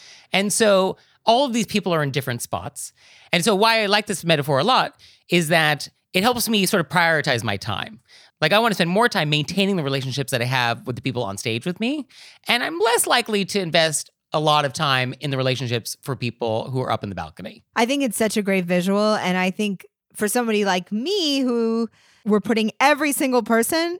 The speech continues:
Speaker 2: in the front row. You know what I mean?
Speaker 1: Yeah. It's exhausting.
Speaker 2: It could be somebody you barely know, and if they have something that needs to happen for them, they have to be your front row immediately. You know what I mean? You gotta, and so I think it's very helpful to realize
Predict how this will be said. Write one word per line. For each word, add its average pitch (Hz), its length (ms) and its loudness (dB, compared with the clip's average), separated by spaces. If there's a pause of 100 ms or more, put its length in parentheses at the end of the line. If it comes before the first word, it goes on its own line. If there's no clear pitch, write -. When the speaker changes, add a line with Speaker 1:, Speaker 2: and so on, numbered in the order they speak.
Speaker 2:
in 240 80 0
the 214 80 4
front 190 260 0
row. 147 300 -2 (160)
You 262 160 2
know 247 80 6
what 254 100 4
I 262 40 4
mean? 247 60 6
Speaker 1:
Yeah. 156 260 4 (180)
It's - 100 -6
exhausting. 233 640 0
Speaker 2:
It 269 120 2
could 311 200 0
be 339 300 2
somebody 330 400 2
you 247 180 0
barely 285 560 2
know, 220 420 2 (120)
and 220 120 0
if 226 140 -2
they 240 180 4
have 226 220 4
something 220 380 -2
that 208 120 -2
needs 202 300 -2
to 202 80 0
happen 185 360 2
for 202 120 -2
them, 190 340 -2 (120)
they 247 100 4
have 269 220 4
to 302 80 -4
be 269 80 -2
your 277 160 0
front 294 240 2
row 196 320 4
immediately. 240 680 -2
You 220 160 0
know 226 80 2
what 226 100 0
I 226 60 2
mean? 285 180 0
You 247 100 -2
gotta, 220 360 2 (540)
and 254 180 2
so 262 500 4 (140)
I 254 120 6
think 294 160 -4
it's 247 120 -6
very 262 220 4
helpful 247 320 2
to 220 80 0
realize 208 440 0